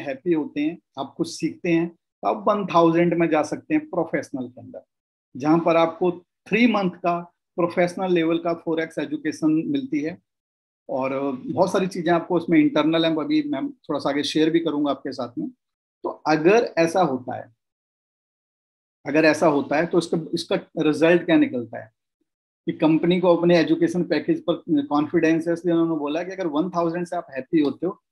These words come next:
you up, go with twenty five hundred, then you go with five thousand। अब आपके ऊपर depend करता है, आप इस package को direct लो, चाहे आप इसको एक बार सीख लो, फिर आप next वाला ले लो।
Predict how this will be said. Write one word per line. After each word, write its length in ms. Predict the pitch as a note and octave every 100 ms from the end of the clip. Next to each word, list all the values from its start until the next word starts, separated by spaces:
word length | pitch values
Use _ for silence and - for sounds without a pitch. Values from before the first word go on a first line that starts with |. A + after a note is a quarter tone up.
| _
you 180 | E3 G3+
up, 140 | F3+ - D#3+ D#3 D3+
go 100 | C#3+ E3
with 140 | E3 F3 - -
twenty 200 | D#3 D#3
five 200 | - B2
hundred, 300 | G#2+ G#2+ - _ _ _ _
then 200 | C3+ G3
you 120 | F#3+ F3
go 100 | D#3+
with 100 | D#3 -
five 160 | A#2+ A2+
thousand। 340 | A2+ A2+ A2+ _ _ _ _ _ -
अब 100 | G3
आपके 240 | F#3+ G#3+
ऊपर 160 | F#3 F#3+
depend 360 | E3+ E3+ F3
करता 260 | E3 C#3 F3+
है, 60 | F#3
आप 60 |
इस 100 | F3+ -
package 340 | E3 D#3 D#3+
को 140 | - F#3+ C#3+
direct 340 | C3+ C#3+ D3 D#3
लो, 140 | F3 - _ _ _ _ -
चाहे 140 | A3+
आप 160 | G3+ G#3
इसको 260 | F#3 - G#3+ -
एक 80 | E3
बार 120 | F3
सीख 280 | F3 F#3 F3
लो, 180 | F#3 G#3+ G#3+ _
फिर 140 | - -
आप 140 | B2+ -
next 300 | C3+ D3 -
वाला 160 | F#3+ F#3+
ले 140 | F3
लो। 240 | F3 F3